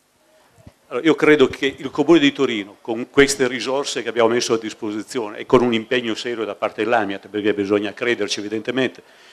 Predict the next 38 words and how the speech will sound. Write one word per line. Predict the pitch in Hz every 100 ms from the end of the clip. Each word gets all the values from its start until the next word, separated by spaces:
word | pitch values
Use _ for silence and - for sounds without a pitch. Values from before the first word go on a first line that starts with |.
| - _ -
io | 143
credo | - 143 143 139
che | 127 117
nel | 117
giro | - 127 127
di | 110 107 104 98
tre | 127 120
quattro | 113 - 110
anni | 113 117 117 110
il | 104 -
quarantanove | 123 92 110 117
cinquanta | - 107 113 113
per | -
cento | 113 110 104
lo | 98
può | 113
raggiungere. | 113 104 - 95 90 98 85 _ _ _ _ - _ _ _
Nel | 131 135
resto | 156 180 - 147
de-, | 156 156
e |
quindi | 135 156 131
vuol | 127
dire | 139 123
che | - 135
mediamente | 135 139 147 170 165 -
avremo | 123 127 139
nella | 113 113 113
provincia | 120 139 139 117
di | 113
Torino | 120 127 156 151 127
una | 113
raccolta | 110 110 127 123 110
differenziata | 107 127 120 - 110 107
sul | - 117
cinquantasette | - 113 120 113 120 127 127
al | 110
cinquantotto. | - 104 98 101 - 80 - _